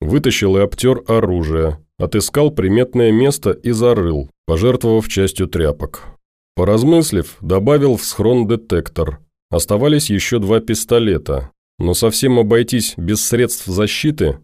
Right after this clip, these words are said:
дезертир просто не мог. «Может быть, когда-нибудь потом», неуверенно предположил он, разглядывая в луже своё отражение.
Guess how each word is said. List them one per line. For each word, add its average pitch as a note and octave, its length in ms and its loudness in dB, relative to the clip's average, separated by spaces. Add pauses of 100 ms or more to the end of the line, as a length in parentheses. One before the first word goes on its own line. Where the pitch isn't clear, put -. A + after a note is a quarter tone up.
(120)
дезертир F#2+ 540 -2
просто G2+ 400 -2
не G2 140 2
мог. D2+ 440 -4 (380)
«Может A2+ 340 0
быть, A2 520 -2
когда-нибудь G2+ 720 0
потом», G#2+ 560 0 (500)
неуверенно F2 520 0
предположил F2 720 -2
он, A#2+ 260 0 (100)
разглядывая G2 680 0
в D2+ 100 -4
луже F#2 260 0
своё F2+ 400 -2
отражение. D#2 920 -2